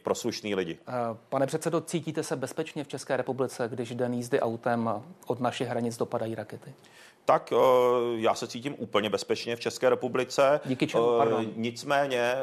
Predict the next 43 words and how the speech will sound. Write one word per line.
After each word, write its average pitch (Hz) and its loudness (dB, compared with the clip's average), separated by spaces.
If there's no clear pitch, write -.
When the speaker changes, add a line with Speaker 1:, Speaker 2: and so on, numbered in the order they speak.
Speaker 2:
Pardon, 160 6
Speaker 1:
eh, - 4
Speaker 2:
agresor, 170 6
ruský 143 0
agresor, 139 4
Speaker 1:
eh, 107 0
Speaker 2:
stojí 160 4
poměrně, 156 4
poměrně 151 4
nedaleko 127 2
českých 113 -2
Speaker 1:
eh, 107 4
Speaker 2:
hranic. 107 2
Speaker 1:
nicméně, 143 2
nicméně 139 0
musím 139 -2
říct, 120 -4
že 135 4
ta 147 4
bezpečnost 127 0
v - -12
České 139 2
republice 131 2
se, 127 2
se, - -2
se 123 2
velmi 120 4
tvrdě 123 2
zhoršuje. 104 2
Speaker 2:
Pardon, 165 4
pane 160 6
Speaker 1:
Prudce 156 6
Speaker 2:
předsedo, 185 6
abychom 170 6
do 165 8
Speaker 1:
stoupá. 127 10
Speaker 2:
toho 170 8
ještě 165 2
máme 151 4
posledních 156 -2
pár, 143 2
pár 139 4
minut. 151 -2